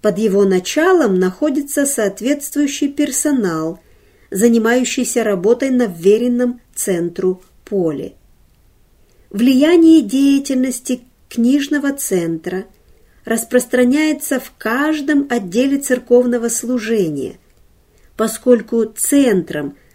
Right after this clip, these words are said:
распространяется большое количество материалов, использующихся в каждой сфере христианского служения.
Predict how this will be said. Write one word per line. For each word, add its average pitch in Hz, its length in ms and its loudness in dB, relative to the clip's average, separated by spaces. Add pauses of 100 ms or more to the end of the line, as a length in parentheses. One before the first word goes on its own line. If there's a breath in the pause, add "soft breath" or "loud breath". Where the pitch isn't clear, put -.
распространяется 202 1300 0
большое 214 600 -2
количество 214 680 -4
материалов, 196 800 -2 (400 soft breath)
использующихся 254 1300 -4
в - 140 -18
каждой 247 540 -4
сфере 202 600 -2 (300 soft breath)
христианского 165 840 -8
служения. 156 720 -10